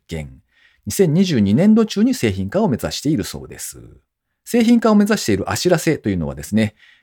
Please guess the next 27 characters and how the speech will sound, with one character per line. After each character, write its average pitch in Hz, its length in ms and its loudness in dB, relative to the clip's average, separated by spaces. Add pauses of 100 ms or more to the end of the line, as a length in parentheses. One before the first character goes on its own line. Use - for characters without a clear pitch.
(100)
ル 175 120 4
ー 254 100 2
ト 262 180 2
情 226 240 4
報 101 320 2
を - 120 -2
足 143 200 -4
元 233 260 0
か 196 100 0
ら 123 80 2
直 110 200 -2
感 156 280 -2
的 151 240 -4
に 147 120 0
伝 143 240 2
え 135 60 2
る 135 100 -2
こ 131 100 -6
と 190 100 0
が 247 120 2
で 101 120 0
き - 140 -6
る 120 120 0
デ 90 100 -2
バ 80 180 -8
イ 78 80 -12
ス。 - 340 -16